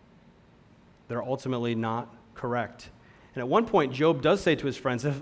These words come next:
if I, if I was in your place, I could make the same accusations.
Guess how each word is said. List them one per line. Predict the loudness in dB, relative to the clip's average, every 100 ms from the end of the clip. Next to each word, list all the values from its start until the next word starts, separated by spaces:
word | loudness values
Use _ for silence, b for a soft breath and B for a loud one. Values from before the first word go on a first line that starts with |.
| -4
if | -2 0 4
I, | 4 4
if | 2
I | 4
was | 4 4
in | 2
your | 2
place, | 2 2 4 0 -6 -16 B B
I | -2
could | 2
make | 4 4
the | 2
same | 0 2 2
accusations. | 2 0 -4 0 -2 -2 -8